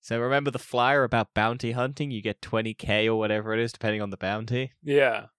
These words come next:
Speaker 1: Yeah. It, it, this is how he makes money from being a doctor and just giving people free upgrades. He goes and hunts down robots.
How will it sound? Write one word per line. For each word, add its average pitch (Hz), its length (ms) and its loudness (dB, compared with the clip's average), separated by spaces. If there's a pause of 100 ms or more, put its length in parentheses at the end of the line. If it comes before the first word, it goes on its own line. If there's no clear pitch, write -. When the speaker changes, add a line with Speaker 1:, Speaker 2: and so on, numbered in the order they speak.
(800)
Speaker 1:
Yeah. 107 320 -4 (1500)
It, 110 160 -18 (120)
it, 113 180 -18 (220)
this 120 240 -4
is 110 80 -10
how 117 180 2
he 110 80 0
makes 110 280 -6
money 107 360 -2
from 98 460 -8 (260)
being 104 220 0
a 98 40 -2
doctor 110 440 0
and 92 100 -8
just - 220 -10
giving 101 260 -4
people 98 280 -4
free 101 320 -2
upgrades. 95 680 -2
He - 160 -10
goes 101 320 0
and 92 100 -8
hunts 101 380 -6
down 95 300 -2
robots. 95 640 -4